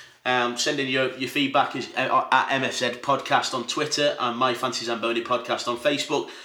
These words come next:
Tell us if you think we're right. Tell us if you think we're wrong. Tell us if you think that there's absolutely no place in hockey for it and give us your reasons why,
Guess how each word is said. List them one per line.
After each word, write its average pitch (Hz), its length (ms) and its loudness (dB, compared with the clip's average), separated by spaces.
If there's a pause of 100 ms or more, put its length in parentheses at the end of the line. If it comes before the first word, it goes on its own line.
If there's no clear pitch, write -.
(140)
Tell 196 160 4
us 170 80 2
if 170 100 -4
you 170 60 -4
think 156 160 0
we're 143 100 4
right. 113 240 2
Tell 135 160 -2
us 117 100 0
if 117 100 -8
you 117 40 -6
think 117 160 0
we're 110 120 0
wrong. 113 300 0 (320)
Tell 143 180 2
us 127 120 0
if 123 140 -4
you 117 40 -4
think 123 260 -4
that 123 180 2
there's 120 120 2
absolutely 120 540 0
no 117 160 2
place 120 400 0
in 117 80 0
hockey 135 300 -2
for 151 280 2
it 160 140 -2
and 113 140 -4
give 120 100 0
us 110 100 -4
your 117 120 2
reasons 110 360 -2
why, 123 380 2